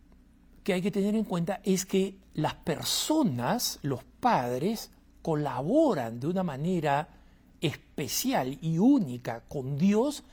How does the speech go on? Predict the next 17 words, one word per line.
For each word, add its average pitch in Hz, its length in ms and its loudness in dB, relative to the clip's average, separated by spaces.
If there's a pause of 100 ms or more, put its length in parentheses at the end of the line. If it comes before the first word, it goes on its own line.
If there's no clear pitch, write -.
(380)
en 190 160 2
la 208 120 -2
creación 165 560 -2
de 180 100 -2
los 131 240 -6
hijos. - 380 -6 (400)
Y 202 80 4
por 180 240 0
eso 269 460 0 (500)
tienen 196 640 0 (100)
la 139 240 -2
decisión 190 760 -2
y 160 120 -2
la 135 200 -2
habilidad 151 680 0 (440)
de 139 180 -2
recurrir 175 720 0